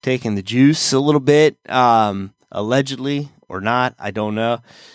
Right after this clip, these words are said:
Last win, Andre Arlovsky, uh, rear naked choke, twenty sixteen, so not fought in forever. Um, before that, he beats Ben Rothwell,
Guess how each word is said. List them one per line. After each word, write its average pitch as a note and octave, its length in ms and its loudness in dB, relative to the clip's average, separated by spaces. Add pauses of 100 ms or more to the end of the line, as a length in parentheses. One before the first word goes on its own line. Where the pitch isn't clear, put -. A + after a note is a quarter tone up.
(200)
Last E3 380 4
win, C#3 320 4
Andre C3+ 300 2
Arlovsky, A#2 760 0
uh, G#2+ 260 4
rear A#2+ 220 2
naked A#2+ 340 -2
choke, A2 440 -2 (320)
twenty F3 260 2
sixteen, C3+ 540 0
so - 100 -6
not C#3 320 0
fought B2+ 240 2
in F2 80 -12
forever. A#2+ 460 0 (580)
Um, A2 560 2 (180)
before C#3+ 400 0
that, C3+ 460 2
he A#2 160 -8
beats B2 560 -4
Ben A#2 300 -2
Rothwell, A2 760 2